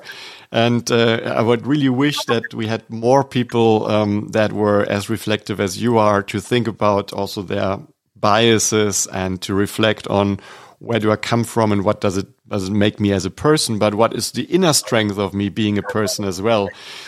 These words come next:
Um, last question. If you were an animal, what would you be and why?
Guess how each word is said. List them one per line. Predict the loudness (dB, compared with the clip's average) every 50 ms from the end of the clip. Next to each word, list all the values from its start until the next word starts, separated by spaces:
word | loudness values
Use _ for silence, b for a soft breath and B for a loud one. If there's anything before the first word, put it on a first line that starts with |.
| B B B B B B B
Um, | 0 2 2 2 0 -4 -10
last | -8 -2 0 0 0 0 0
question. | 0 0 0 0 0 -2 -4 -4 -2 -4
If | -4 -2 -2
you | -2 0
were | 2 4 4 4 4
an | 2 0 -2 -4
animal, | -2 0 2 2 2 2 0 -2 -4 _ _ _ -6
what | -2 -2 -2 0
would | 0 -2 -2 -2
you | -4 -2
be | -2 -2 -2 0
and | 0 0
why? | 0 0 0 0 -4